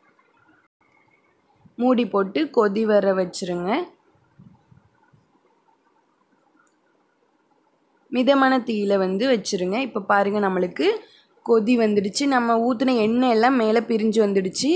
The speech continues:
இப்போ வந்து குருமா ready ஆயிடுச்சுன்னு அர்த்தம். எண்ணெய் எல்லாம் பிரிஞ்சு வந்துட்டுனா குருமா ready ஆயிட்டுன்னு அர்த்தம். இது கூட நீங்க கொத்தமல்லி சேர்த்துக்கலாம். இப்ப நம்மளுக்கு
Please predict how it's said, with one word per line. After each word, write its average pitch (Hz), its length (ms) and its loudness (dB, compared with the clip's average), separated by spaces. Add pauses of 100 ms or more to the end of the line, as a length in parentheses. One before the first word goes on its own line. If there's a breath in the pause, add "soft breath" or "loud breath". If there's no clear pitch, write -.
(100)
இப்போ 214 200 -6
வந்து 220 220 0
குருமா 220 340 2
ready 190 240 -2
ஆயிடுச்சுன்னு 202 400 -2
அர்த்தம். 214 400 -2 (1900)
எண்ணெய் 254 240 2
எல்லாம் 254 240 2
பிரிஞ்சு 240 380 0
வந்துட்டுனா 208 440 -2 (380)
குருமா 220 240 -2 (100)
ready 190 240 -2
ஆயிட்டுன்னு 202 340 0
அர்த்தம். 214 320 -4
இது 208 80 -2 (100)
கூட 208 180 0
நீங்க 214 220 -2
கொத்தமல்லி 214 480 0
சேர்த்துக்கலாம். 208 560 -2 (1200 soft breath)
இப்ப 208 180 0
நம்மளுக்கு 220 280 0